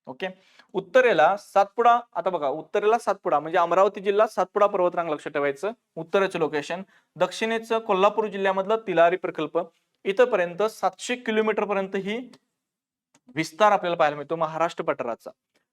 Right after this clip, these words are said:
समुद्र सपाटीपासून त्याची उंची आहे, पश्चिम भागामध्ये समुद्र सपाटीपासून उंची आहे ही सहाशे मीटर इतकी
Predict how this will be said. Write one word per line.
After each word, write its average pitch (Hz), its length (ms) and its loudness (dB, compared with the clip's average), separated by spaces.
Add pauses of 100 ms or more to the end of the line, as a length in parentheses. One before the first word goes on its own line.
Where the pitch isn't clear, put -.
समुद्र 233 460 2
सपाटीपासून 247 640 2
त्याची 240 260 -2
उंची 208 320 -2
आहे, 165 100 4
पश्चिम 226 460 -4
भागामध्ये 220 460 2
समुद्र 208 340 -4
सपाटीपासून 196 560 -2
उंची 180 260 -6
आहे 165 200 0
ही - 400 -12
सहाशे 156 480 -2
मीटर 196 260 -4
इतकी 175 340 -6